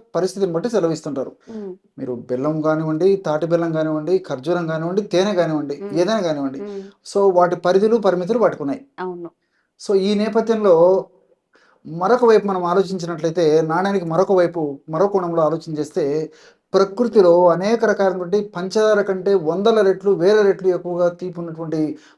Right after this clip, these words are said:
Speaker 1: పదార్థాలు మన ప్రకృతిలో ఎన్నో దర్శనమిస్తాయమ్మా.
Speaker 2: ఓకే.
Speaker 1: చాలా మందికి వాటి మీద అవగాహన లేదు. ఈ మధ్య కాలంలోనే
Speaker 2: మ్మ్.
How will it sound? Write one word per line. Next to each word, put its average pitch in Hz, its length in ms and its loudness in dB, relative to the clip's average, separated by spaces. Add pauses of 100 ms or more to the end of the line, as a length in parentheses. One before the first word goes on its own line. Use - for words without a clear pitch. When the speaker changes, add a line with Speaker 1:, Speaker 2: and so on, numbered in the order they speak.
(120)
Speaker 1:
పదార్థాలు 208 500 4
మన 170 140 -4
ప్రకృతిలో 175 500 -4
ఎన్నో 170 220 -2
దర్శనమిస్తాయమ్మా. 151 720 -6 (280)
Speaker 2:
ఓకే. 196 420 -14 (100)
Speaker 1:
చాలా 170 160 2
మందికి 196 220 0
వాటి 170 220 4
మీద 190 100 0
అవగాహన 170 420 4
లేదు. 202 160 -2
ఈ 190 160 0
మధ్య 190 220 2
కాలంలోనే 196 800 0
Speaker 2:
మ్మ్. 196 280 -12